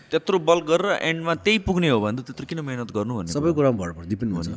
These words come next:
Speaker 2: जस्तै अब हेल्थको कुरामा हेर्दाखेरि एउटा चाहिँ फर्स्टमा चाहिँ नम्बर वानमा चाहिँ, अ, बडीको साइज मात्र होइन कि,
Speaker 1: उम्।
Speaker 2: हामीले गर्ने वर्कआउटको वेट मात्र होइन कि, एउटा बडीको एउटा लुक्स के, जुन एउटा त्यसलाई के भन्छ, सिमेट्रिक भनौँ न, एउटा फर्म, फर्ममा डिपेन्ड हुन्छ, होइन?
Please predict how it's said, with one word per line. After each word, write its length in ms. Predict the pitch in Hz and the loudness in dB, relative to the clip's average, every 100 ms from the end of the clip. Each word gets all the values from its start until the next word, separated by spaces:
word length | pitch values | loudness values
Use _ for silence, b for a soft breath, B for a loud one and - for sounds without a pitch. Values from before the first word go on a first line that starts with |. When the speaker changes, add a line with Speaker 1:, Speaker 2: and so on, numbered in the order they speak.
| - | -8
Speaker 2:
जस्तै 220 | 107 - | -8 -4
अब 140 | 120 110 | -4 -2
हेल्थको 360 | 98 123 139 | 0 0 0
कुरामा 240 | 139 135 127 | -2 0 -2
हेर्दाखेरि 540 | 92 95 92 131 123 | -4 -6 -4 -2 0
एउटा 180 | 131 147 | 4 4
चाहिँ 300 | 143 135 98 | 2 -2 -4
फर्स्टमा 380 | - 135 - 123 | -2 -2 -2 -4
चाहिँ 180 | 123 | -2
नम्बर 180 | 123 123 | 0 0
वानमा 280 | 120 117 117 | 2 0 -2
चाहिँ, 400 | 113 107 92 85 | -4 -6 -8 -12
अ, 40 | 87 87 87 87 87 85 | -12 -12 -10 -12 -12 -2
बडीको 320 | 110 127 123 | 2 4 2
साइज 300 | 120 123 120 | -2 -2 -2
मात्र 180 | 117 104 | -4 -6
होइन 200 | 82 82 | -8 -6
कि, 200 | 123 156 - | -6 -6 -8
Speaker 1:
उम्। 320 | 101 95 85 87 | -8 -6 -8 -10
Speaker 2:
हामीले 220 | 98 110 | -8 -4
गर्ने 240 | 110 117 117 | 0 0 0
वर्कआउटको 480 | 117 120 120 110 107 | 0 0 -2 -4 -2
वेट 220 | 120 113 | -2 -2
मात्र 160 | 107 | -6
होइन 200 | 107 85 | -6 -6
कि, 180 | 90 143 - b b b b 113 | -8 -8 -10 b b b b -8
एउटा 180 | 110 | -4
बडीको 640 | 107 98 120 123 123 131 123 - | -4 0 2 2 2 0 -2 -8
एउटा 500 | 104 110 107 104 - | -6 -4 -4 -6 -6
लुक्स 280 | 104 131 - | 0 0 0
के, 140 | - 117 - 92 | -8 -12 -14 -6
जुन 200 | 110 107 | -4 -2
एउटा 340 | 101 101 95 | -2 -4 -6
त्यसलाई 300 | 82 - 101 | -10 -10 -10
के 120 | 98 | -8
भन्छ, 160 | 101 82 | -8 -6
सिमेट्रिक 440 | - 113 104 101 | -4 -4 -4 -12
भनौँ 180 | 80 80 | -12 -14
न, 20 | |
एउटा 280 | 90 - 95 | -16 -12 -10
फर्म, 280 | - 127 101 - _ b b b b - | -4 -4 -4 -8 _ b b b b -4
फर्ममा 280 | - 131 | 2 4
डिपेन्ड 300 | 123 107 113 | 4 4 2
हुन्छ, 140 | 87 80 | 2 -6
होइन? 160 | 82 | -12